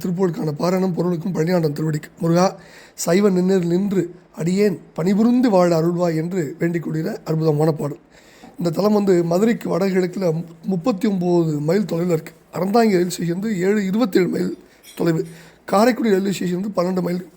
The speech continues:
தொலைவு. திருஞான சம்பந்த சுவாமிகள், திருநாவுக்கரசு சுவாமிகள் ஆகிய இருவர் பாடல் பெற்ற தலம். ஸ்தலபுராணம் உண்டு. திருப்பத்தூருக்கு வடமேற்கு பதினைந்து மைல் தொலைவில் பிரான்மலைன்னு வணங்குகின்ற கொடுங்குன்றமும், திருப்பத்தூருக்கு கி-, கிழக்கில் ஏழு மைல் தொலைவில் குன்றக்குடியும் இருக்கின்றன. மிக,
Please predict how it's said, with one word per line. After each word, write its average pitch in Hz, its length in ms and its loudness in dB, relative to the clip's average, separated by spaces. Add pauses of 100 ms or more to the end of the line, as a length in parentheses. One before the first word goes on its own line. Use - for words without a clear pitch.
(120)
தொலைவு. 156 300 -6 (420)
திருஞான 220 320 4
சம்பந்த 180 280 0
சுவாமிகள், 170 380 -2
திருநாவுக்கரசு 202 480 0
சுவாமிகள் 165 280 -2
ஆகிய 160 200 0
இருவர் 175 320 -2
பாடல் 175 260 -2
பெற்ற 165 200 -4
தலம். 160 260 -6 (100)
ஸ்தலபுராணம் 190 400 2
உண்டு. 160 300 0 (420)
திருப்பத்தூருக்கு 214 480 -2
வடமேற்கு 180 540 0
பதினைந்து 202 380 2
மைல் 180 200 0
தொலைவில் 185 280 -6
பிரான்மலைன்னு 202 540 0
வணங்குகின்ற 180 460 -4
கொடுங்குன்றமும், 196 680 -2 (500)
திருப்பத்தூருக்கு 214 560 -2
கி-, 165 200 -8
கிழக்கில் 196 500 0
ஏழு 208 260 2
மைல் 196 180 -4
தொலைவில் 190 320 -6
குன்றக்குடியும் 190 460 -4
இருக்கின்றன. 160 460 -8 (140)
மிக, 180 340 0